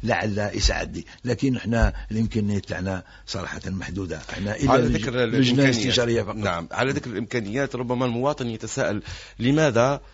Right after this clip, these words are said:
Speaker 2: آه، هذه اللجنة لا توجد لديها مكاتب في ال-، الولايات؟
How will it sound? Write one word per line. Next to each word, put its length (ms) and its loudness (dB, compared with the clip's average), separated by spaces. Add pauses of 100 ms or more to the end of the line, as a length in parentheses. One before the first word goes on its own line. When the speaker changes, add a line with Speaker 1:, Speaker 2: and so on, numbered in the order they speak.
(120)
Speaker 2:
آه، 340 2
هذه 360 0
اللجنة 380 2
لا 120 2
توجد 360 -4
لديها 460 0
مكاتب 460 -2
في 160 -10
ال-، 680 -8
الولايات؟ 480 -6